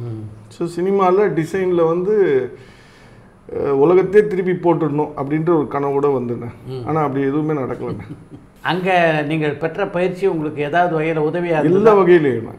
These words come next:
Speaker 1: ஆ?
Speaker 2: ஒரு, எல்லா வகையிலுமே அந்த ரூம்ல இருந்த நாட்களை என்னால மறக்கவே முடியாது.
Speaker 1: ஓ.
Speaker 2: என்னன்னா, அங்க black புக்குன்னு சொல்லுவோம், advertising ஏஜென்சியோட அந்த
Speaker 1: ஆமா.
Speaker 2: ஹார்ட்.
Speaker 1: ம்.
Speaker 2: அதெல்லாம் நான் அங்க தான் பாக்குறேன். So, அதுல அப்புறம் விஜயசேகர் அண்ணா என்னன்னா, எல்லாருக்கும் opportunity கொடுப்பாங்க.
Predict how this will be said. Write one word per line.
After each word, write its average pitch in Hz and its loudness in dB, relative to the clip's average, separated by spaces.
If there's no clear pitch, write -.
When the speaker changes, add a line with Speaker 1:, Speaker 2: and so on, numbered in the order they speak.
Speaker 1:
ஆ? 135 0
Speaker 2:
ஒரு, 131 0
எல்லா 214 6
வகையிலுமே 208 6
அந்த 156 8
ரூம்ல 196 4
இருந்த 170 6
நாட்களை 165 2
என்னால 151 2
மறக்கவே 135 0
முடியாது. 117 0
Speaker 1:
ஓ. 117 -2
Speaker 2:
என்னன்னா, 185 2
அங்க 143 0
black 180 4
புக்குன்னு 175 -2
சொல்லுவோம், 113 -6
advertising 175 2
ஏஜென்சியோட 143 0
அந்த 117 -2
Speaker 1:
ஆமா. 120 0
Speaker 2:
ஹார்ட். 147 2
Speaker 1:
ம். - -12
Speaker 2:
அதெல்லாம் 196 6
நான் 156 4
அங்க 190 6
தான் 160 4
பாக்குறேன். 127 -4
So, 190 4
அதுல 180 6
அப்புறம் 170 2
விஜயசேகர் 208 4
அண்ணா 185 2
என்னன்னா, 185 2
எல்லாருக்கும் 202 4
opportunity 190 2
கொடுப்பாங்க. 113 -6